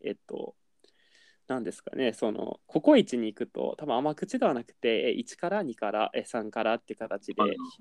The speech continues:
Speaker 1: 表記してたりとか、
Speaker 2: はい。うん。
Speaker 1: えっと、インドカレー屋さんでもその、普通、中辛、辛口、大辛みたいな表記をしていて、
Speaker 2: うん。
Speaker 1: 全然その甘さっていう概念使わずに、こう、辛さを、<laughs>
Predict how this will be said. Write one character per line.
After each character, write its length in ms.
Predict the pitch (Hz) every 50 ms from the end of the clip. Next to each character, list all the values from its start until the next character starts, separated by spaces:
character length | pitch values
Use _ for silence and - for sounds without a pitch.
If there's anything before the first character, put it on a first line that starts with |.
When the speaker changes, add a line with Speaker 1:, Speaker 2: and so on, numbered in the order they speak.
| - - -
Speaker 1:
表 160 | 110 - -
記 100 | - 113
し 80 | - -
て 120 | - 104
た 120 | - 113 -
り 80 | - -
と 100 | - -
か、 180 | _ - 139
Speaker 2:
は 140 | 120 120 113
い。 20 | 113
う 20 |
ん。 40 | 127
Speaker 1:
え 40 | 127
っ 60 | 123
と、 60 | 131
イ 120 | 135 143 143
ン 60 | 147
ド 100 | 156 151
カ 140 | - 180 175
レ 80 | 175
ー 20 | 180
屋 80 | 170
さ 160 | - - 170
ん 60 | 165 170
で 60 | 143
も 100 | - -
そ 120 | - - -
の、 160 | - - _ _ _ _ _ - _ _ _ _
普 180 | - - 151 147
通、 460 | - - 170 185 196 240 262 - - -
中 180 | - - 127 120
辛、 220 | - 123 135 135
辛 200 | - 113 110 113
口、 180 | - - - 120
大 180 | - 104 101 101
辛 280 | - 101 101 101 98
み 120 | 90 78 -
た 120 | - -
い 40 | -
な 60 | - -
表 180 | - - - _
記 100 | - -
を 80 | -
し 100 | - -
て 140 | _ - -
い 200 | - 269 262 254
て、 200 | 240 180 139 117
Speaker 2:
う 20 | -
ん。 40 | - 254 - - _ _ _ _ _ _ _
Speaker 1:
全 120 | - 196 190
然 80 | 190
そ 80 | - 175
の 100 | - 160
甘 180 | 180 214 214
さ 180 | 208 - - 226
っ 60 | -
て 100 | - 117
い 20 | 101
う 40 |
概 160 | 117 113 104 101
念 120 | 87 101
使 200 | - - - 113
わ 120 | 104 104
ず 120 | - - -
に、 80 | -
こ 140 | - - 101
う、 20 | 101
辛 240 | - 120 120 127
さ 180 | 123 - - -
を、 140 | - - -
<laughs> 340 | - - - - - -